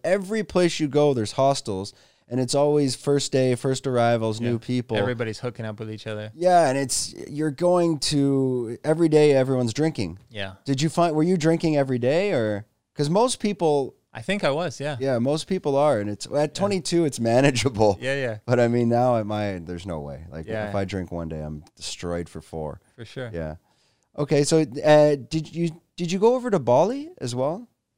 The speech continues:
Speaker 2: Yeah,
Speaker 1: Yeah.
Speaker 2: I did a couple nights in Bali, I think.
Speaker 1: What, what do you,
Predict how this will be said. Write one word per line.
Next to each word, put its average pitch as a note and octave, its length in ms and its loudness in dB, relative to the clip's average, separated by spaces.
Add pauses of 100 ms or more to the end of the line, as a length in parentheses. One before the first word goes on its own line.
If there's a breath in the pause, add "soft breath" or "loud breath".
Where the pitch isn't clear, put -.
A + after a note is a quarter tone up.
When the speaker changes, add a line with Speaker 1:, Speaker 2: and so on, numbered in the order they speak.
(140)
Speaker 2:
Yeah, D#3+ 400 -2
Speaker 1:
Yeah. B2+ 140 -2
Speaker 2:
I A#2+ 40 -2
did D#3 220 -4
a - 40 -4
couple D#3 280 -10
nights B2+ 280 -8
in A#2+ 120 -12
Bali, G#2+ 320 -4
I - 40 -10
think. G#2 360 -16 (240 soft breath)
Speaker 1:
What, E3 240 -6
what F#3+ 160 0
do C4+ 60 -2
you, A#3 280 -4